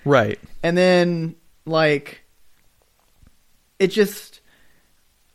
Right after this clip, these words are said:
Speaker 2: it loses it, its anyone can do magic
Speaker 1: Mm-hmm.
Speaker 2: kind of feel,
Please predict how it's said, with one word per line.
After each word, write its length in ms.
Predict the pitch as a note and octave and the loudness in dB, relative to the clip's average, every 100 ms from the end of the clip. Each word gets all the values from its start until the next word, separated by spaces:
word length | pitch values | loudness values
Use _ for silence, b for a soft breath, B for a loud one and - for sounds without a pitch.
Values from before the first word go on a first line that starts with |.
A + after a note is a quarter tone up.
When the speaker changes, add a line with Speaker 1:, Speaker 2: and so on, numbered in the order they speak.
| _ | _
Speaker 2:
it 180 | G3 F#3+ | -4 -2
loses 560 | F#3+ G3+ A#3 B3+ B3+ A#3 | 0 2 2 2 0 0
it, 200 | G3 - | -2 -4
its 680 | F3+ D#3+ - - - - - _ _ - _ _ _ _ _ _ _ _ | -6 -6 -10 -16 -16 -16 -20 _ _ -20 _ _ _ _ _ _ _ _
anyone 500 | F3 F#3 F#3 F3+ F3 | -2 0 0 0 0
can 160 | F3 D#3 | -4 -4
do 140 | E3 | -4
magic 580 | D3 C#3 D3 D#3+ E3 - - _ _ - _ - | -2 -2 -2 -4 -6 -14 -20 _ _ -20 _ -2
Speaker 1:
Mm-hmm. 220 | D3 D3 | 0 2
Speaker 2:
kind 220 | E3+ E3+ | 0 0
of 100 | E3+ | -2
feel, 640 | D#3+ - F3 F3 F3 F3 | -6 -2 0 2 0 -2